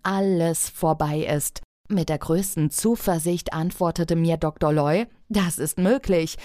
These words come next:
Natürlich ist das möglich. Machen Sie sich keine Sorgen.“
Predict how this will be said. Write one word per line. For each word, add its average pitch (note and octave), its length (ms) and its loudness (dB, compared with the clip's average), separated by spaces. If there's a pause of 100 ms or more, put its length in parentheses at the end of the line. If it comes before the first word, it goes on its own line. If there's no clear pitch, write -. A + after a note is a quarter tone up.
(200)
Natürlich G3 640 2
ist E3 180 -4
das D#3 160 -4
möglich. D#3+ 540 0 (240)
Machen F3 480 0
Sie E3+ 140 -2
sich E3 220 -4
keine E3+ 320 2
Sorgen.“ D#3 520 2